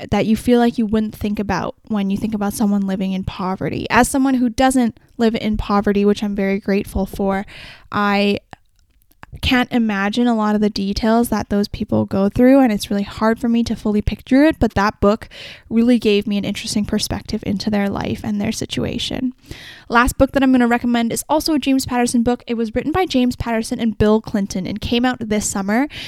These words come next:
It's called The President's Daughter. It was a very good mystery book about a, it wasn't about a real story.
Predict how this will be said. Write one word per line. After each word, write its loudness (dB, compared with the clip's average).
It's -2
called -2
The -4
President's 2
Daughter. 0
It 0
was 0
a 0
very 0
good 0
mystery -4
book -6
about 2
a, 0
it 2
wasn't 4
about 4
a 2
real 2
story. 0